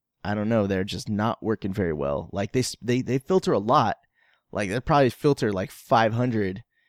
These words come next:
out of six hundred comments, but still, my phone is just blowing up on me all day long, thinking I'm getting texted, and it's actually, uh, an email alert with spam. It was driving me crazy. So, no more comments on that. If you do wanna get a hold of me,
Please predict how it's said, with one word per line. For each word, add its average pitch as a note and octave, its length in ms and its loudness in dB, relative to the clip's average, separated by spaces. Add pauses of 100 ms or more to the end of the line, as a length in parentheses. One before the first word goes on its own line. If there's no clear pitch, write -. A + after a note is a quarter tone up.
(340)
out A2 180 2
of G#2 160 -2
six - 280 -4
hundred A2 540 0 (320)
comments, A2+ 680 -2 (240)
but G2+ 300 -2
still, A2 480 4
my G#2+ 100 2
phone A2 240 2
is G#2 80 -4
just - 160 -12
blowing G#2 300 2
up G2+ 200 -4
on F#2 140 -2
me G2 80 -4
all F#2+ 200 -6
day G2 200 -4
long, F#2 360 -2
thinking F#2+ 260 -2
I'm F#2 80 -4
getting F2 200 -6
texted, F2+ 460 -4
and E2+ 140 -6
it's - 180 -10
actually, F2+ 560 -4
uh, B1+ 260 -8 (380)
an A2+ 120 -6
email A2 360 -2
alert G2 300 -2 (320)
with G#2+ 160 -10 (200)
spam. F#2 440 -12
It F2+ 60 -16
was F#2+ 100 -16
driving F#2 280 -8
me E2 60 -10
crazy. D2+ 320 -12
So, G2 260 -4 (460)
no E3+ 80 4
more F3 140 4
comments C#3 420 2
on A#2 140 0
that. A2 220 -2
If A2 120 -6
you A2+ 100 -14 (120)
do G#3 180 -2
wanna D#3+ 260 -4
get A2+ 120 -4
a F#2 60 -4
hold F#2+ 260 -6
of F2 80 -8
me, D2+ 300 -14